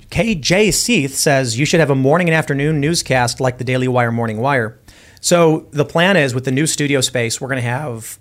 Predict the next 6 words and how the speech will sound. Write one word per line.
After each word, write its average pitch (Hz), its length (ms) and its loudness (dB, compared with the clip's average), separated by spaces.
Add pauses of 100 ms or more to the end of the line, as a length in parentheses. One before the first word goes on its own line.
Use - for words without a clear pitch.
a, 131 300 -2
a, 127 260 -4 (240)
<clears throat> 247 440 2
a 139 60 0
mini, 196 540 2 (640)
more, 147 360 2